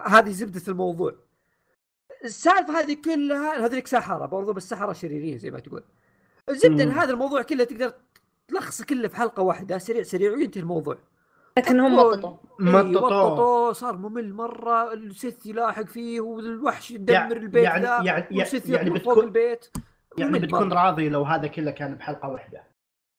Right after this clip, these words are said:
Speaker 1: جدًا. أصلًا يوم صار الم-، تعرف اللي أنا أدري الموضوع آخرته وش هو. أوكي، اهزم الوحش وانتهي، خلي الموضوع ينتهي. سووا كذا دراما بسيطة في أول، في البداية،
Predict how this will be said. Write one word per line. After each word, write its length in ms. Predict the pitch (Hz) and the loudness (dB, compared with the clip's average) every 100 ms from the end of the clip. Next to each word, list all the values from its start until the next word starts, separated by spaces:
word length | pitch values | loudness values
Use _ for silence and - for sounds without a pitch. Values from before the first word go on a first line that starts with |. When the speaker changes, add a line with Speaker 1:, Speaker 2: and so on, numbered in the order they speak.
| _ - 254 | _ -4 -2
Speaker 1:
جدًا. 340 | 247 175 113 - _ _ _ _ - | 0 -2 -2 -10 _ _ _ _ 0
أصلًا 540 | 254 269 190 160 160 | 0 0 -4 -4 -2
يوم 140 | 165 180 | -2 -2
صار 300 | 196 247 196 | 0 0 0
الم-، 320 | 151 151 180 _ - _ - | -4 -8 -10 _ -20 _ -4
تعرف 220 | 208 302 | -2 0
اللي 180 | 214 285 | -2 -2
أنا 240 | 269 294 | 0 2
أدري 240 | 254 285 247 | 2 0 -8
الموضوع 460 | 202 180 202 240 | -6 -4 -2 -4
آخرته 320 | 180 - - 175 | -4 -14 -12 -10
وش 320 | 208 - 160 | -10 -12 -16
هو. 80 | 120 _ _ 226 | -16 _ _ -16
أوكي، 320 | - 269 247 - - - 339 | -6 -2 -2 -4 -14 -12 -6
اهزم 260 | 240 185 190 | -6 -4 0
الوحش 280 | 233 226 240 | 0 0 -10
وانتهي، 420 | 214 180 147 151 | -12 -10 -10 -10
خلي 140 | 226 | -10
الموضوع 300 | 262 202 190 | -8 -4 -2
ينتهي. 320 | 254 - 143 - _ _ _ _ _ _ - 349 | -2 -4 -16 -20 _ _ _ _ _ _ 2 4
سووا 220 | 453 196 | 6 4
كذا 160 | 277 | 0
دراما 360 | 190 208 254 214 | 0 2 2 0
بسيطة 360 | 185 247 240 185 | -4 -8 -8 -6
في 100 | 269 | -4
أول، 560 | 226 190 190 165 160 - - | -2 -2 -6 -10 -12 -16 -14
في 80 | |
البداية، 600 | 208 190 214 214 175 208 | -10 -2 0 0 -2 -8